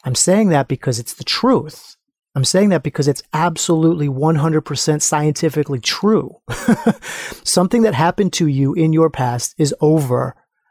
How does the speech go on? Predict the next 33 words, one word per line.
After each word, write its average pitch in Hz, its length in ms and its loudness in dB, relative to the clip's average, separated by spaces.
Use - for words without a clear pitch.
The 135 120 -2
pain 175 600 0
of 131 200 -6
that 135 360 0
is 127 380 -4
over. 131 720 0
The 123 140 -2
only 175 320 2
pain, 147 640 -4
emotional 143 600 2
pain 123 340 -2
that - 120 -6
continues, 143 880 -2
is 139 160 -2
the 156 80 -2
pain 143 260 2
you're 147 140 -2
creating 139 600 0
in 147 200 -2
your 143 240 2
mind 127 400 -2
when 123 240 -4
you 127 120 -4
think - 360 -4
about 120 340 -6
it. - 160 -8
And 135 160 0
the 147 80 0
great 151 580 0
news, 120 340 -4
the 143 120 -2
best 165 480 0
news, 113 360 -6